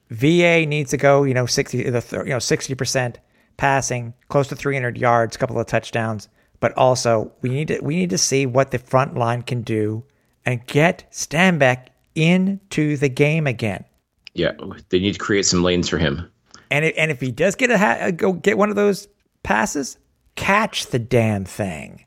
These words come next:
Speaker 2: Yeah, stop looking upfield. That's 'cause that, that's what, at least the first game, from what we can see on T V, was you, you saw his eyes. He was definitely looking upfield as he was
Speaker 1: Mm-hmm.
Speaker 2: getting ready to take that ball, and, and he was off to the races. But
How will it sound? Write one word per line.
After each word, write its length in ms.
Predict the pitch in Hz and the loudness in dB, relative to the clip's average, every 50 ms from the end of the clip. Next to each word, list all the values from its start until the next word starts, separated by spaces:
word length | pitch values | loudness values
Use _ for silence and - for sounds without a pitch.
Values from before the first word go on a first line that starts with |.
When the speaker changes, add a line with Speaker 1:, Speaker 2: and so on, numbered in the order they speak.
| _ _ _ _ - - - - - - - _ _ _ - | _ _ _ _ -20 -20 -20 -20 -20 -20 -20 _ _ _ 2
Speaker 2:
Yeah, 180 | 90 82 - - | 2 2 2 0
stop 280 | - - 127 120 120 | 0 2 2 4 4
looking 200 | 143 143 - 135 127 | 2 2 4 2 2
upfield. 460 | 123 127 - - 113 92 73 - - - - _ _ - - - | 2 0 0 0 0 2 0 -2 -6 -16 -20 _ _ -20 -12 -6
That's 360 | - 90 95 - - - - - - - - | -4 -2 -2 -2 -2 -4 -6 -12 -18 -14 -10
'cause 360 | - 107 101 - - - - _ _ _ | -8 -4 -2 -2 -4 -4 -8 _ _ _
that, 260 | - 131 135 143 143 | 0 0 0 2 0
that's 220 | 123 131 127 117 - | 0 0 0 2 2
what, 140 | 143 135 - | 2 2 4
at 100 | 117 127 | 2 2
least 160 | 160 156 - | 2 2 0
the 80 | 117 | -2
first 260 | - - 139 165 - - | 2 2 2 2 2 0
game, 220 | 98 85 71 73 | 0 0 0 -4
from 240 | 85 - 110 101 98 | -8 -8 -6 -4 -4
what 120 | 95 90 98 | -2 -4 -4
we 80 | 95 | -4
can 100 | - 98 | -4 -4
see 180 | 87 - 110 107 | -2 0 0 0
on 120 | 92 92 | 0 0
T 160 | 95 - 98 | 0 0 0
V, 200 | 87 98 131 82 | 0 0 -2 -2
was 300 | - 76 82 82 78 - - - - - _ | 0 0 0 0 -2 -4 -8 -12 -20 -10 _
you, 120 | - 110 113 | 0 0 0
you 200 | 110 - 117 110 | 2 0 0 0
saw 200 | - 120 117 110 | 2 2 2 2
his 220 | 101 107 104 92 | 4 2 2 4
eyes. 260 | 107 131 123 98 90 | 2 2 2 0 -2
He 80 | - 98 | -4 -4
was 140 | 98 95 90 | -4 -4 -2
definitely 300 | 110 113 110 117 110 104 | -2 -2 -2 -2 -4 -4
looking 240 | 107 104 117 107 | -4 -2 0 0
upfield 440 | 98 90 78 - - 123 123 92 76 | 0 0 0 0 0 0 2 2 2
as 120 | 78 80 - | 0 2 2
he 80 | 90 | 2
was 360 | 85 82 78 73 - - - - | 2 2 2 0 -2 -6 -6 -6
Speaker 1:
Mm-hmm. 320 | - 127 123 117 131 127 131 127 - _ - | -4 -4 -4 -2 -4 -4 -6 -6 -10 _ -2
Speaker 2:
getting 180 | - 110 110 | 0 2 2
ready 120 | 107 107 101 | 2 2 0
to 60 | 92 | 0
take 180 | 85 123 117 | 0 -2 0
that 180 | - 104 98 85 | 2 2 0 2
ball, 240 | - 101 101 101 98 | 2 2 2 2 2
and, 280 | 92 87 85 80 - - | 0 -2 -4 -6 -6 -6
and 300 | - 92 90 82 73 - | -6 -4 -4 -4 -6 -6
he 80 | 87 92 | -4 -2
was 140 | 95 87 101 | 0 2 2
off 140 | 95 98 - | 0 0 2
to 60 | - | 2
the 80 | 95 85 | 4 4
races. 360 | 98 139 147 - - 71 71 | 4 2 2 0 -2 -2 -4
But 300 | - - 80 76 - - | -2 -2 -2 -2 -2 -4